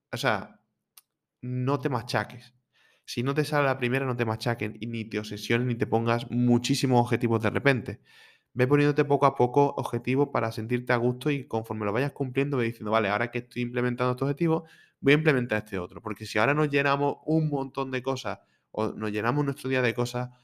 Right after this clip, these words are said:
al final vamos a conseguir frustrarnos, porque no vamos a conseguir gran cosa si realmente, eh, ex-, exige un esfuerzo y no estamos acostumbrados a hacerlo, ¿no? Yo en mi caso me estoy exigiendo cosas que sé que puedo cumplir.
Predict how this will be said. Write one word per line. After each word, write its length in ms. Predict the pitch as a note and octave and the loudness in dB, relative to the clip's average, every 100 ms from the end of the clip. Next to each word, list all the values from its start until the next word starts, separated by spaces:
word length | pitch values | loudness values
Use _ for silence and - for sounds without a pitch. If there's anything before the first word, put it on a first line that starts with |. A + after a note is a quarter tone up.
| _ - | _ -4
al 120 | A2+ | -2
final 440 | - G#2 A#2+ B2 - | -2 -4 -6 -8 -12
vamos 360 | A2+ A#2 A#2+ C3 | -2 2 2 2
a 60 | |
conseguir 600 | C3 C3 B2 A2+ B2 B2+ - _ _ | 0 -2 -2 -2 -2 -4 -12 _ _
frustrarnos, 760 | - B2 B2 A#2 A#2 F#2+ F#2+ | 0 0 0 0 2 0 -6
porque 260 | G#2+ G#2 G#2 | -6 -4 0
no 80 | A2+ | 2
vamos 260 | A#2+ B2+ | 4 2
a 60 | B2 | 2
conseguir 500 | A#2+ A#2 A#2 A2+ A2+ | -2 -2 -4 -4 -2
gran 280 | G#2+ G#2+ G#2+ | -4 -2 -2
cosa 240 | D#3+ C3 | 0 0
si 260 | A#2+ G#2+ - _ _ _ | -2 -4 -8 _ _ _
realmente, 960 | A2+ A2+ A2+ A2 A2 A2 A2 G#2 G2+ _ _ - | -2 0 -2 -4 -6 -4 -4 -2 -6 _ _ -12
eh, 320 | G#2 G2+ - - | -8 -8 -6 -6
ex-, 260 | A2+ - | -6 -6
exige 300 | A2+ A#2+ A#2+ | -6 -4 -2
un 80 | A#2+ | 0
esfuerzo 460 | A2 - A#2+ A2+ A2+ | 0 2 2 2 0
y 40 | |
no 60 | A2 | -2
estamos 240 | A2 G#2+ | 0 0
acostumbrados 480 | G#2+ G#2+ G#2+ G#2 G#2 | 0 -4 -2 0 0
a 20 | |
hacerlo, 260 | G2+ F#2+ G2 | -2 -4 -4
¿no? 180 | D#3 - _ _ _ _ - | -6 -8 _ _ _ _ -2
Yo 80 | |
en 60 | A2 | 2
mi 100 | B2+ | 4
caso 500 | B2+ C#3 E3+ G#3 - - | 4 4 2 0 -4 -6
me 60 | |
estoy 160 | A2 A#2+ | -2 -4
exigiendo 400 | B2+ C#3 C3+ C3 | -2 -2 0 0
cosas 260 | C#3+ E3+ | 0 0
que 100 | E3 | -4
sé 140 | - C3+ | -4 -2
que 100 | B2+ | -2
puedo 220 | A#2+ A2 | 0 -2
cumplir. 420 | G#2+ G#2+ F#2 F#2+ | -2 -6 -6 -8